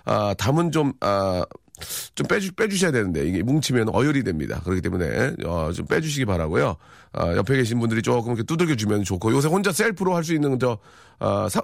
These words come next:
삼천냥 거기 가면 팔아요. 예, 삼천냥 거기 가면 파니까, 아, 구입해가지고 아다닥, 아다닥 하시기 바랍니다. 주말에 강원도 다녀왔는데 정말 차가 많더라고요. 새벽 다섯 시 에 출발했는데, 와, 오늘 아침에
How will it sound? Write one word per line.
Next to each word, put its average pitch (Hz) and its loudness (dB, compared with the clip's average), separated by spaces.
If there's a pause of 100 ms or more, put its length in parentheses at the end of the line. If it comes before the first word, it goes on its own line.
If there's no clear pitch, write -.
삼천냥 180 2
거기 127 0
가면 117 0
팔아요. 98 0 (480)
예, - -4
삼천냥 139 2
거기 104 2
가면 139 0
파니까, 127 0 (400)
아, 80 -2
구입해가지고 110 0
아다닥, 135 -2
아다닥 113 -2
하시기 110 -4
바랍니다. 78 -4 (560)
주말에 175 2
강원도 156 0
다녀왔는데 131 0
정말 120 0
차가 - -2
많더라고요. 82 -2
새벽 113 -2
다섯 98 -2
시 95 -2
에 - 0
출발했는데, 95 0 (540)
와, 95 0
오늘 135 2
아침에 147 0